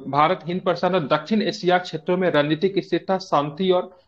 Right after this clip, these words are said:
आर्थिक प्रगति के लिए भी महत्वपूर्ण शक्ति, मतलब क्या होगा, ये साबित होगा।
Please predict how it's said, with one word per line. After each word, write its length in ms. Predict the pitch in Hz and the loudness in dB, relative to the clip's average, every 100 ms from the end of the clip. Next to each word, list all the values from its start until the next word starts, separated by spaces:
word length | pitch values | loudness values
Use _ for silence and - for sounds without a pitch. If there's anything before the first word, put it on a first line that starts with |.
| _ | _
आर्थिक 380 | 147 151 - 214 | 0 2 0 -2
प्रगति 360 | 190 170 165 190 | 0 2 2 2
के 100 | 185 | 2
लिए 120 | 165 | 4
भी 120 | 196 | 2
महत्वपूर्ण 420 | 180 143 143 185 | 2 0 -2 -2
शक्ति, 360 | 180 170 165 180 | -2 -2 -2 -2
मतलब 260 | 165 165 151 | -2 -2 0
क्या 160 | 165 | 4
होगा, 260 | 156 160 220 | 4 6 4
ये 360 | 202 226 - - | 4 2 0 -8
साबित 360 | - 127 123 110 | 0 2 2 0
होगा। 240 | 104 107 | -6 -6